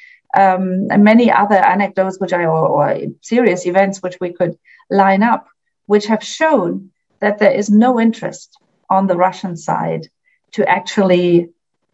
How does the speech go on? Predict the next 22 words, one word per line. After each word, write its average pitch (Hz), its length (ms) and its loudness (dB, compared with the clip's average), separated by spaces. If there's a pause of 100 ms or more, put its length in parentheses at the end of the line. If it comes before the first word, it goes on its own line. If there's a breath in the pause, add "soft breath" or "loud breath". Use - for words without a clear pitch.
(160)
move 269 560 6
to 220 140 4
a 214 60 6
different 240 400 -2
place. - 540 -2
But 196 340 2 (540)
the 214 180 2
external 262 1000 0 (220)
provocations 220 1300 0
and, 190 520 -4 (140)
uh, - 140 -2
the 196 160 4
external 208 480 0
expansion 214 680 -2
of, 185 300 -2 (500 soft breath)
of 185 360 -2
power 220 360 2
and 196 260 -2
control 208 480 -2
over, 185 280 -4
over 185 240 -4
other 190 380 -2